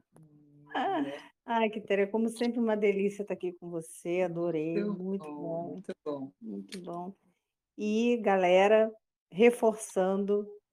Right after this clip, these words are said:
Speaker 2: podem mandar críticas, sugestões, comentários, perguntas, e
Speaker 1: Sim,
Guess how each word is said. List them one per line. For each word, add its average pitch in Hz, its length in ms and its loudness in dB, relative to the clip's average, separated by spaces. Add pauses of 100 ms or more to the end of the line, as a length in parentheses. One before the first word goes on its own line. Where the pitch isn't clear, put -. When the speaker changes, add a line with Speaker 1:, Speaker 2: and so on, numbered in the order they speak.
(160)
Speaker 2:
podem 196 260 2
mandar 170 440 -2
críticas, 208 640 -2
sugestões, 185 760 -6
comentários, 185 760 -2 (160)
perguntas, 175 1040 -6 (880)
e 175 720 -4
Speaker 1:
Sim, 147 80 -12